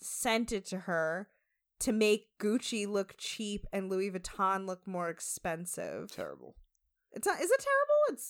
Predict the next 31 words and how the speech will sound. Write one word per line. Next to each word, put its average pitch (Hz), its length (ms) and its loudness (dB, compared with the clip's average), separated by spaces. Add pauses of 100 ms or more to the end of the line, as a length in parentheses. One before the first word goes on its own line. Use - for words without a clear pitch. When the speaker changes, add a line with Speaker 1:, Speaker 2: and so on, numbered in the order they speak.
(400)
Speaker 2:
I 196 40 12
Speaker 1:
seems 220 80 12
Speaker 2:
mean, 220 80 10
Speaker 1:
like 208 80 12
Speaker 2:
it's 233 120 4
Speaker 1:
evil 233 220 10
Speaker 2:
good 180 60 6
Speaker 1:
genius 160 40 6 (600)
to 170 60 2
Speaker 2:
marketing. - 20 0
It 156 180 6 (100)
re-, 147 60 4
Speaker 1:
me. 170 60 6
Speaker 2:
yeah. 113 260 6 (360)
Speaker 1:
It'll, 240 240 4
like, 240 300 6
they 240 220 4
think 233 240 2
that, 208 120 2
like, 208 140 0
sending 202 280 0
it 202 140 0
to, 208 120 -2
like, 180 280 -2
the 185 300 2
girl 180 280 2
everybody 180 400 -2
considers 170 520 -6
trashy, 160 800 -6
like, 156 280 -6 (100)
will 170 300 -8